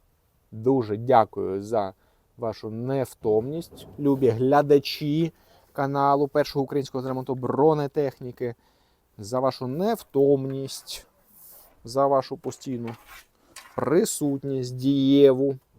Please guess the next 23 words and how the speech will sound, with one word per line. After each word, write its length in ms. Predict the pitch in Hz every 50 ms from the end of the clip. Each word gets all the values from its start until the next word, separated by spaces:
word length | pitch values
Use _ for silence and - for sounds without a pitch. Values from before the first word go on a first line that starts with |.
| _ _ _ _ _ _ _ _ _ _ _ _ _
Так, 280 | - 151 151 143 - 127
отут 260 | 123 - 139 - -
щось 280 | - - 175 - -
вони 220 | 175 165 156 156 147
там 240 | - 139 127 123 120
зняли, 340 | 123 127 127 127 127 127
щось 400 | 113 - - 104 92 - - - _
теж 320 | - 113 98 90 - - _ _
ладнають. 760 | 123 107 110 110 113 131 139 160 170 170 156 139 123 - _ _ _ _ _ _ _ _ _ _ _ -
Ну, 80 | 208 170
я 80 | 147
ж 80 | 139 -
кажу, 340 | - 143 127 110 95 87 - _ _ _ _ _ _ _ _ _ _ _ _ _ _ _ _ _
Ельки, 880 | - 175 175 180 185 190 175 - - - - 151 151 147 147 139 127 123 117 - _ _ _ _
що 220 | _ - - 110
там 200 | 98 - 87 -
ще, 340 | - - - - 98 92 - - 98 98 -
Емельки, 1040 | 110 113 127 143 160 170 165 156 151 147 - _ _ - 131 131 131 127 123 120 - _ _ _ _ _ _ _ _ _ _ _ _ _ _ _ _
Навари, 840 | - 101 101 101 101 101 113 123 135 143 143 139 135 120 117 113
Терани, 680 | 101 _ - 98 98 98 113 120 131 135 131 123 117 110
оце 260 | 104 104 - - 117
все 280 | 104 - - - 113 101
працює. 720 | - - 110 107 - - - - 180 190 185 180 175